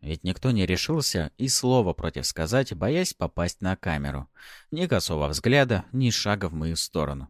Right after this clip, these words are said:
Ничего. Не то чтобы я боялся своих одноклассников,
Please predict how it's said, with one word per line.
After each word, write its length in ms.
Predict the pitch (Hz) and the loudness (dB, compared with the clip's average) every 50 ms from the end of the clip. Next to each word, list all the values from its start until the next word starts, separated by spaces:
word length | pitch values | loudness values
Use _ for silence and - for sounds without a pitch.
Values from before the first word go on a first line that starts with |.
| _ _ | _ _
Ничего. 1300 | - 90 92 92 92 92 101 127 135 - _ - - - - 78 76 78 78 76 69 73 71 64 62 - - _ _ _ - - - - - - _ | -2 0 2 2 2 2 2 0 -4 -6 _ -8 -8 -6 -4 -4 -4 -4 -6 -6 -6 -6 -6 -6 -6 -8 -14 _ _ _ -20 -20 -20 -20 -20 -6 _
Не 140 | - 143 156 | 2 2 4
то 120 | - 240 | 4 2
чтобы 300 | 247 - - 165 123 110 | 2 2 0 0 0 0
я 140 | 101 104 107 | 2 2 0
боялся 640 | 104 90 87 80 76 73 85 107 127 120 - - 101 | 0 0 0 0 0 2 0 0 0 0 0 -2 -2
своих 320 | - - 92 95 95 - | -2 -2 -2 -2 0 0
одноклассников, 840 | 90 80 82 82 82 - 104 113 135 131 113 - 101 82 - 80 73 | -2 0 0 -2 -2 -2 -2 0 0 0 0 -2 -4 -4 -4 -6 -6